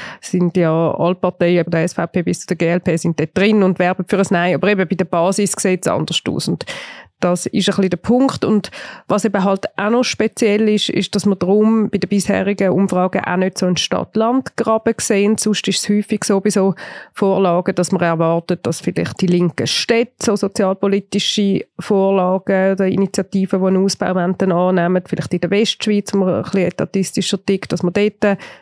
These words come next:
Ja sagt. Und jetzt in diesem Fall sieht man den Graben noch nicht so stark, dass man sich darauf kann verlassen kann, dass, äh,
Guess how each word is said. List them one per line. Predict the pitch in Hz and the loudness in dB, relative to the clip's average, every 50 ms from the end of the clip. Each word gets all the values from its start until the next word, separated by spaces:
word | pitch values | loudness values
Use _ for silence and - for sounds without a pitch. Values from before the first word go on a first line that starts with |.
| _ _ | _ _
Ja | - 185 185 190 185 196 196 | 0 2 4 4 4 4 4
sagt. | 202 - - 190 175 180 196 - - - - - - - | 2 2 0 0 2 2 0 -2 -4 -12 -16 -16 -12 -4
Und | - 220 | 0 2
jetzt | 220 - - | 2 2 2
in | 226 | 0
diesem | - 208 180 202 233 | 2 2 2 2 0
Fall | 220 247 220 214 - - - | 2 2 2 2 2 0 -2
sieht | - - 208 208 - - | 0 2 2 2 2 2
man | - 208 | 0 0
den | - 202 196 196 | 2 2 2 2
Graben | 190 190 175 196 202 - 208 196 175 - - _ | 2 0 0 0 2 2 2 0 0 -2 -4 _
noch | - 202 202 214 | 0 2 4 4
nicht | 226 220 214 - 135 - 190 | 4 2 2 2 2 0 0
so | - - 196 190 196 | 2 2 4 4 4
stark, | 175 - - - 202 180 160 139 - - - | 2 0 0 0 2 2 2 0 -2 -4 -2
dass | 180 175 - | -2 0 0
man | 190 185 185 170 117 - - 71 82 - | 2 2 2 0 0 -2 -4 -6 -8 -8
sich | - - - 220 185 165 - | -6 -4 -4 -2 -2 -2 -4
darauf | - 202 208 202 - | -2 0 -2 -2 0
kann | - - 196 196 | 0 0 0 0
verlassen | 185 208 190 190 180 180 185 190 196 196 | 2 2 2 2 2 2 2 2 0 0
kann, | - 175 | 0 0
dass, | 185 175 - - | 0 0 -2 -2
äh, | - - - 175 180 170 - | 0 0 0 2 0 0 -2